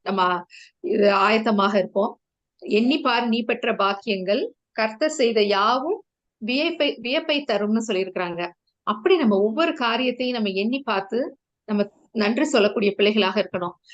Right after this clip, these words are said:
ஆனா நம்ம நினைப்போம் நிறைய நேரத்துல, "நான் இன்-, எனக்கு இப்படி ஒரு,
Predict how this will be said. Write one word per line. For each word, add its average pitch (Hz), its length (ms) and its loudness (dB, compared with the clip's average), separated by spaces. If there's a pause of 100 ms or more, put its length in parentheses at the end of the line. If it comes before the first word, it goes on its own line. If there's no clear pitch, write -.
(240)
ஆனா 277 160 2
நம்ம 254 200 4
நினைப்போம் 254 600 4
நிறைய 269 420 4
நேரத்துல, 262 420 2 (640)
"நான் 202 260 0
இன்-, 196 340 0
எனக்கு 202 320 -4
இப்படி 254 220 -2
ஒரு, 208 200 4